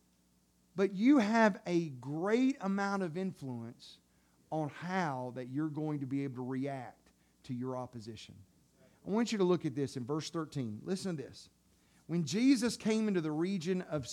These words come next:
Caesarea Philippi, he asked his disciples,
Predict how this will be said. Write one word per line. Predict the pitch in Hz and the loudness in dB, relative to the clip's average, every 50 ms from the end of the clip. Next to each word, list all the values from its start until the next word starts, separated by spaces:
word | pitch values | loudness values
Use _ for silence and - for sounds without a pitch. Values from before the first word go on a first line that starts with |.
| - - | -8 -2
Caesarea | - 190 180 - - 175 170 165 160 | -2 -2 -2 0 -2 -2 0 0 -2
Philippi, | - - 156 147 135 131 - - 123 117 120 117 117 117 - _ _ _ _ _ _ _ | -2 -2 0 0 0 -2 -4 -6 -6 -6 -6 -8 -8 -10 -14 _ _ _ _ _ _ _
he | - 175 185 185 | -2 0 2 4
asked | 175 180 202 214 208 214 - | 6 8 10 10 8 6 2
his | - 226 185 160 | -4 -4 -2 -2
disciples, | 196 185 - - 180 165 160 143 - - - - - - - | -4 -2 2 4 6 6 4 2 -2 -8 -20 -20 -20 -20 -20